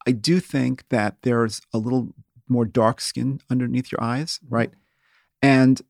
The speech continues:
Speaker 1: so there's two reasons people get under eye circles, which is what you're seeing, right? Which is a tired look, right? Either you're starting to have hyperpigmentation, right? Melanin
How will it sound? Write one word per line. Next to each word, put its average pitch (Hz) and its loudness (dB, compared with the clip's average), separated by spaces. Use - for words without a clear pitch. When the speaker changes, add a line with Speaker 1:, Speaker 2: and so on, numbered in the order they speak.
Speaker 1:
so 143 4
there's 135 2
two 190 2
reasons 151 2
people 127 -4
get 113 -2
under 113 0
eye 110 -2
circles, - -4
which 113 -8
is 113 -6
what 120 -4
you're 110 -6
seeing, - -4
right? 98 -4
Which - -10
is - -10
a 180 -2
tired - -6
look, - -16
right? - -4
Either 254 4
you're 143 2
starting 135 0
to 120 0
have 117 -2
hyperpigmentation, 147 0
right? 120 -2
Melanin 127 -2